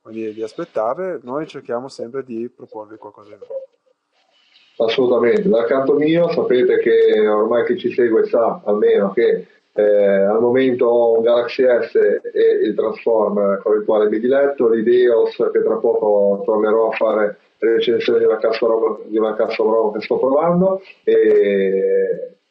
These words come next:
Speaker 2: qualsiasi richiesta è sempre ben accetta, come ho fatto con l'host U S B del Transformer e come faccio sempre quando ho la possibilità, basta chiedere, se, eh, se ho il materiale a disposizione sono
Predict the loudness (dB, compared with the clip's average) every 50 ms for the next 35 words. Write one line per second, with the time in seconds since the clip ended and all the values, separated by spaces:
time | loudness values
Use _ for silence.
0 | _ _ _ -2 0 0 0 -2 -4 -4 -4 -2 -2 -2 -2 0 0 0 0 0
1 | 0 0 0 0 0 0 0 0 0 2 2 2 2 2 0 0 0 0 0 0
2 | 0 -2 -4 -4 -4 -4 -2 -2 0 2 2 2 2 2 2 0 0 0 -2 0
3 | 0 0 0 0 0 0 0 0 0 0 2 2 2 0 0 0 0 0 0 2
4 | 2 0 0 2 2 2 2 2 2 2 0 0 -2 -2 0 0 2 2 2 2
5 | 0 0 -2 -2 0 -2 -2 -4 -8 _ _ _ _ _ -6 -4 -2 0 0 0
6 | 2 0 0 -2 -2 -4 -4 -2 0 0 0 2 2 2 2 2 2 0 0 0
7 | 0 0 0 0 2 0 0 0 0 -2 -2 -2 0 0 0 0 0 0 0 0
8 | -2 -2 -4 -4 -2 -2 -2 -2 -2 -2 0 2 2 2 2 2 2 2 2 0
9 | -2 -4 -8 -4 -2 0 2 2 2 0 -2 -4 -10 _ _ _ _ _ -4 -2
10 | 0 0 2 2 2 2 2 2 2 0 0 -2 -2 -2 0 2 4 4 2 2
11 | 0 0 0 0 0 0 0 0 2 2 2 2 0 -2 -4 -4 -4 -2 -2 -2
12 | -2 -2 0 0 2 2 0 0 0 0 0 -2 0 0 0 0 -2 -2 -2 -4
13 | -6